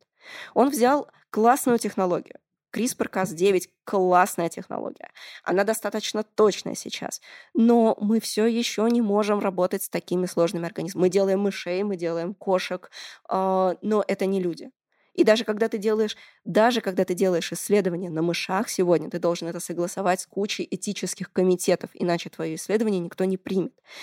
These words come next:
Твое исследование будет невоспроизводимо, оно никак тебе не поможет продвинуться <clears throat> по, а, карьерной какой-то лестнице. А тот человек просто взял,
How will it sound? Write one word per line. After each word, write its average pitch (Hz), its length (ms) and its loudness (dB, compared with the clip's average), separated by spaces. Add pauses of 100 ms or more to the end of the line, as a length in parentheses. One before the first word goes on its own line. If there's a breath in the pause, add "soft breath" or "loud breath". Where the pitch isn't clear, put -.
(220 loud breath)
Твое 190 180 4
исследование 196 400 0
будет 190 200 4
невоспроизводимо, 175 840 0
оно 180 140 2
никак 214 540 2
тебе 196 260 -2
не 185 160 0
поможет 190 520 -2
продвинуться 190 640 -4 (360)
<clears throat> - 1160 4
по, 170 380 2 (520 loud breath)
а, 185 180 -2
карьерной 180 440 2
какой-то 170 320 -4
лестнице. - 480 -4 (500)
А 170 100 2
тот 233 160 2
человек 269 200 2
просто 233 260 0
взял, 165 400 0